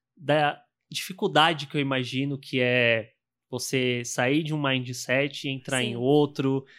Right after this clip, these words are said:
Speaker 1: e fazer meio que a mesma cena duas vezes, mas em perspectivas diferentes e tal. Isso deve ser muito desafiador, sabe?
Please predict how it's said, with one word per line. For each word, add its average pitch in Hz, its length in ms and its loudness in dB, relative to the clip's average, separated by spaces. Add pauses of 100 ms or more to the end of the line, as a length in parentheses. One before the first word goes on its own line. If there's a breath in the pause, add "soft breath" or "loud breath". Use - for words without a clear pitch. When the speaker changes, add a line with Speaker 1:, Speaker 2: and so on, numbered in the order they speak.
(280 soft breath)
Speaker 1:
e 139 200 0
fazer 135 380 0
meio 147 160 -2
que - 80 -4
a 139 40 2
mesma 147 260 -2
cena 143 200 -4
duas 139 300 0
vezes, 147 400 -4
mas 135 300 -2
em 131 60 -6
perspectivas 139 800 -6
diferentes 135 1000 -4
e 123 80 -8
tal. 127 320 -2 (340 soft breath)
Isso 143 180 -8
deve 156 200 -2
ser 185 140 -2
muito 165 600 0
desafiador, 113 680 -6
sabe? 113 480 -8